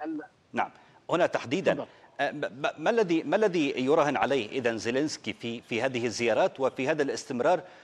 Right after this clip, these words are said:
Speaker 2: في، آه، م-، عمليات، آه، ال-، على الأرض؟ يعني بما أننا نتحدث بأن الأسلحة التي تصل إلى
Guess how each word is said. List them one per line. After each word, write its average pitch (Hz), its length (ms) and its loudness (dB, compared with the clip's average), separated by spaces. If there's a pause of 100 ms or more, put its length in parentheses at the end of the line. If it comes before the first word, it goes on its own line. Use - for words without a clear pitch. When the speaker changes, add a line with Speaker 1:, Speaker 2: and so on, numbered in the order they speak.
(160)
Speaker 2:
في، 151 340 0
آه، 127 260 0
م-، 123 160 -4
عمليات، 123 760 0
آه، 120 420 2
ال-، 113 220 -2 (260)
على 113 300 2
الأرض؟ 127 280 0 (340)
يعني 117 180 0
بما 147 280 0
أننا 190 200 0
نتحدث 165 440 -2
بأن 143 240 2
الأسلحة 135 440 -2
التي 143 240 0
تصل 143 300 -2
إلى 107 380 -2